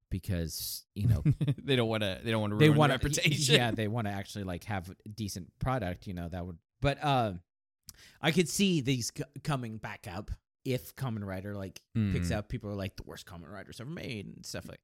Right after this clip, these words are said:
Speaker 2: Yeah.
Speaker 1: Uh,
Speaker 2: Uh, but that, that'll be okay, too, 'cause sometimes people like movies that are crappy just because they're crappy. So
Speaker 1: Well,
Speaker 2: hopefully
Speaker 1: like,
Speaker 2: they're viewed
Speaker 1: so,
Speaker 2: like that, not
Speaker 1: um,
Speaker 2: necessarily comparisons in a, uh,
Speaker 1: I, I, I draw this comparison a lot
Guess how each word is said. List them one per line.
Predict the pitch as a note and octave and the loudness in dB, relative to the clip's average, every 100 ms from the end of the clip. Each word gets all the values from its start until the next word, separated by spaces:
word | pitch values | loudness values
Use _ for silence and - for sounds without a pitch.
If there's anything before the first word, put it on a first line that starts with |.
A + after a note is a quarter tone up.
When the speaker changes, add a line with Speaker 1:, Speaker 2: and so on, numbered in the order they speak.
| - | -12
Speaker 2:
Yeah. | G2+ F#2 F2+ F2+ G2 - - | -6 -4 -4 -6 -8 -12 -8
Speaker 1:
Uh, | B2+ G2+ F2 F#2+ _ | -4 -4 -6 -12 _
Speaker 2:
Uh, | - | 0
but | C#3+ | 4
that, | D3+ D#3+ | 6 6
that'll | D#3+ E3+ | 6 6
be | A#2+ | 6
okay, | G2 F#2+ | 4 2
too, | - G2+ F2 | 2 2 2
'cause | - | 4
sometimes | G2+ C#3 D3+ C3 | 4 4 2 2
people | C#3+ B2+ A2+ G2+ - _ _ - | 0 2 2 2 -4 _ _ -4
like | G2 A#2 C3 | 2 2 2
movies | B2 B2 B2 A2+ | 2 2 4 2
that | A2+ | 0
are | G#2 | -2
crappy | - A#2 G#2+ - A#2+ A#2 | -2 -2 -2 0 -2 -2
just | G#2+ G2+ | -2 -4
because | - - G#2+ - | -4 -2 0 0
they're | C3 | -2
crappy. | C#3+ C#3 C#3 D3 D3 - _ | 0 0 0 0 0 -4 _
So | - G3 | 0 4
Speaker 1:
Well, | F#3+ | 4
Speaker 2:
hopefully | F#3+ F#3 | 6 4
Speaker 1:
like, | |
Speaker 2:
they're | G#2 | 4
viewed | G2 | 0
Speaker 1:
so, | F#3+ G3+ F#3+ | 4 6 6
Speaker 2:
like | F#3 - | 4 2
that, | G2+ G#2+ A2 | 0 0 0
not | F#2 D3 | -2 2
Speaker 1:
um, | |
Speaker 2:
necessarily | C#3+ B2 F#2+ F2+ | 2 2 0 -2
comparisons | F#2 - F#2+ F#2 - F#2+ F#2 F2+ E2+ | -6 -6 -4 -4 -4 -2 -2 -4 -6
in | E2 | -4
a, | E2 F#2+ - - _ - | -4 -6 -8 -20 _ -10
uh, | D#2 C#2 - A#2 _ D#3 | -8 -8 -10 -14 _ -4
Speaker 1:
I, | F#3 | -2
I, | E3+ F3+ D#3+ | -2 -4 -4
I | E3+ | -2
draw | D3 F#3+ | 2 2
this | G#3+ - | 2 -2
comparison | - C3 C3+ B2 | -4 0 0 -2
a | G#2 | -6
lot | G2+ F#2 | -4 -6